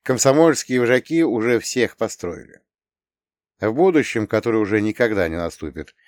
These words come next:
этот механизм использовали все, у кого были ресурсы и влияние. На дисциплине и любви к массовым выступлениям жителей позднего С С С Р было ловить одно удовольствие.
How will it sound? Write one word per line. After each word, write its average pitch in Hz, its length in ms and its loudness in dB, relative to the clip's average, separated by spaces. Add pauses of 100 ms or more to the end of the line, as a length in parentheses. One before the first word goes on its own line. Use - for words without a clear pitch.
(300)
этот 165 300 0
механизм 156 600 2
использовали 135 640 0
все, 131 420 0
у 90 120 0
кого 95 220 -2
были 98 200 -2
ресурсы 107 680 -4
и - 20 -2
влияние. 107 560 -6 (680)
На 117 160 -2
дисциплине 127 880 -4 (260)
и 120 100 -2
любви 123 360 0
к - 140 -12
массовым 104 640 0
выступлениям 113 720 -4 (320)
жителей 110 460 0
позднего 107 440 2
С 107 60 -6
С - 60 -10
С - 60 0
Р 147 220 4
было 117 300 2
ловить 117 380 0
одно 104 420 -4
удовольствие. 76 720 -12